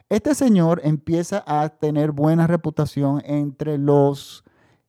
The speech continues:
eh, los lugareños. Por eso es que también ellos eligen estos países, donde estos países donde a los pobres se les da muchísimo la espalda, donde hay muchísima pobreza,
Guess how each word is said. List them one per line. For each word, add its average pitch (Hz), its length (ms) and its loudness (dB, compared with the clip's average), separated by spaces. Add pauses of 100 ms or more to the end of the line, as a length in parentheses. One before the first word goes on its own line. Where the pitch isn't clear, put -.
(120)
eh, 131 600 0
los 139 200 0
lugareños. 117 560 2
Por 185 200 2
eso 277 380 2
es 165 320 0
que 135 240 -2
también 143 540 0
ellos 190 220 0
eligen 151 420 0
estos 139 280 -2
países, 120 560 -4
donde 120 280 -2
estos 160 180 -4
países 151 320 -4
donde 135 220 -2
a - 20 0
los 117 140 -2
pobres 156 380 -2
se 123 100 -4
les 120 100 0
da 127 100 0
muchísimo 131 560 -2
la 107 60 0
espalda, 131 540 -2
donde 110 240 -4
hay 110 40 -2
muchísima 147 580 -4
pobreza, 113 580 -2